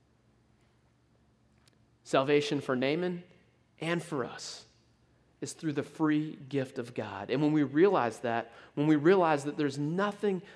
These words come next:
that we can do to impress God, and we approach him out of this posture of, of desperate dependence,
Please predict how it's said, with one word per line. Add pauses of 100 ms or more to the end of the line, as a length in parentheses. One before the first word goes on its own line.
(160)
that
we
can
do (300)
to
impress
God, (240)
and
we
approach
him (1900)
out
of
this (380)
posture (520)
of,
of
desperate
dependence,